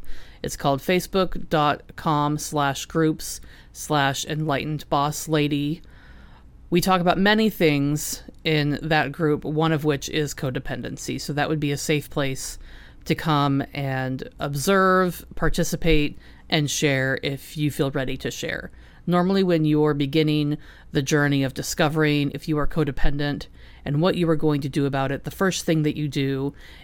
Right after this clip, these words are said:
is you find a place to listen and learn. And if this happens to be the place that you listen and learn, I welcome your lovely soul to this place,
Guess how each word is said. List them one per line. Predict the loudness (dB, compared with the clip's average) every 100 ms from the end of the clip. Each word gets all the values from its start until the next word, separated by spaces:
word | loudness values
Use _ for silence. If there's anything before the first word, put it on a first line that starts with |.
| -4
is | -2 0
you |
find | -2 0 2 2
a | 4
place | 6 6 4 -2
to | 0
listen | 0 0 0 0 0
and | -2 0
learn. | 0 2 0 -2 -10 -20 -20 -10
And | 0 0
if | 0
this | 0 0 2
happens | 0 0 0 -2
to | -4
be | 0
the | 0
place | 2 4 4 2
that | -2 -2
you | -2
listen | 0 0 2 0 2
and | 0 -2
learn, | 0 2 2 0 -6 -18 -20 -20 -20 -20 -20 -14
I | -6 -2
welcome | 4 4 4 2 2 2 -2 -4
your | -2 0
lovely | 2 0 0 0
soul | 0 0 2 2 2 0
to | -2
this | -2 -2 -4
place, | 0 0 2 -2 -6 -10